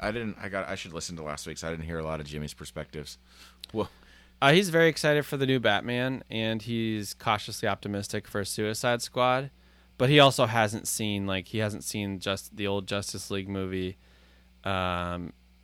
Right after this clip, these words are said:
Speaker 2: I don't think he's seen Wonder Woman yet. Yeah, there's a bunch of it that he hasn't even seen yet. But he thinks the trailer for Batman looks great.
Speaker 1: Yeah.
Speaker 2: Mostly that's what he's excited about. He's a big, he's a big Batman fan. That's probably of all the comic booky things,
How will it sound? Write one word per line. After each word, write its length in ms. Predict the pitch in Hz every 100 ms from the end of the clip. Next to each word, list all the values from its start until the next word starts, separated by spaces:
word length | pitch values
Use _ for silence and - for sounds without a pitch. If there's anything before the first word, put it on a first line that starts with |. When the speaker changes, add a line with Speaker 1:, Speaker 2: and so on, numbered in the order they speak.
| _ _ _ -
Speaker 2:
I 60 |
don't 140 | 147 190
think 140 | 247
he's 140 | 208 -
seen 260 | 147 110
Wonder 260 | 98 104 117
Woman 320 | 123 120 120
yet. 380 | 117 117 120 - - - _ _ _ _ _ _ _ _ _ _
Yeah, 220 | - 98 92
there's 160 | - 135
a 40 |
bunch 320 | 120 120 110 107
of 140 | 92
it 180 | 92 -
that 120 | 95
he 100 | 95
hasn't 300 | 92 95 92 87
even 180 | 85
seen 300 | 87 90 87
yet. 160 | - -
But 120 | 127
he 80 | 135
thinks 220 | 160 151
the 100 | 131
trailer 320 | 110 117 113 110
for 140 | 104
Batman 420 | 92 95 95 95
looks 180 | 90 -
great. 380 | - 85 87 98 _ _ _ _ _ _
Speaker 1:
Yeah. 240 | 78 76 73 - _
Speaker 2:
Mostly 360 | 131 139 - 123
that's 220 | 110 107
what 80 | 110
he's 100 | 107
excited 240 | 104 113
about. 160 | 107 110
He's 120 | 165
a 60 | 165
big, 280 | 143 123 123
he's 160 | 170
a 40 | 160
big 240 | 143 123
Batman 360 | 110 98 95 90
fan. 240 | 92 90
That's 180 | 98 -
probably 200 | 123 117
of 80 | 104
all 100 | 120
the 80 | 110
comic 400 | - 113 107 -
booky 260 | 110 -
things, 520 | 101 117 127 139 139